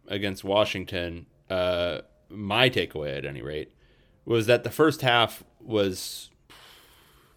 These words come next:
probably the best half of basketball U C L A's played this year. Um,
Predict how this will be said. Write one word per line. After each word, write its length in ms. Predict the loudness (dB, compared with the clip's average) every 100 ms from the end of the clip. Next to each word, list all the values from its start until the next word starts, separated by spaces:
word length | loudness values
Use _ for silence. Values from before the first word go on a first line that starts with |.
| _ _ _ _ _ _ _ _ _ _ _ _ _
probably 920 | 0 4 6 8 6 4 0 2 0
the 80 | 4
best 280 | 2 4
half 240 | 2 0 0
of 80 | -2
basketball 420 | -2 -2 -4 -4
U 120 | -4
C 140 | -6
L 60 | -8
A's 80 | -8
played 220 | -10 -10
this 180 | -14 -14
year. 200 | -14 -16 _ _ _ _ -8
Um, 640 | -4 -4 -6 -8 -10 -12